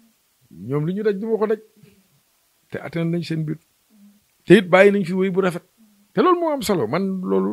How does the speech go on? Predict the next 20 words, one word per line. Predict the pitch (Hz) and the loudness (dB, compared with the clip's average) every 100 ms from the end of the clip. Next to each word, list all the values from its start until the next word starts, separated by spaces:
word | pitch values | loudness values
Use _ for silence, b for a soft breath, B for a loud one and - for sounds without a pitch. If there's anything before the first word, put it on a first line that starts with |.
| 185 | 0
loolu | 196 240 | 0 0
moom | 185 175 | -4 -4
moo | 170 | -4
ma, | 160 143 131 127 123 143 | -4 -2 -2 -4 -6 -6
loolu | 160 151 | -4 -2
moo | 143 139 | -2 -2
may | 131 123 123 - _ - - _ _ b b b b - | -2 -2 -6 -12 _ -20 -20 _ _ b b b b -6
yëngal, | 117 180 165 165 196 | 6 8 8 6 2
waaw, | 143 135 | 0 0
loolu | 135 156 | 0 -2
moo | 156 151 147 | -2 -2 -2
motivé, | 143 143 143 143 143 | 0 -2 -2 -2 -2
loolu | 123 123 | -2 -4
laay | 123 120 | -4 -6
sentir. | - 131 127 135 | -4 -4 -4 6
Te | 180 | 8
yëpp | 214 | 8
mooy | 185 175 | 6 -4
sama | 165 156 | -4 -8
objectif. | 127 127 110 101 | -10 -12 -12 -14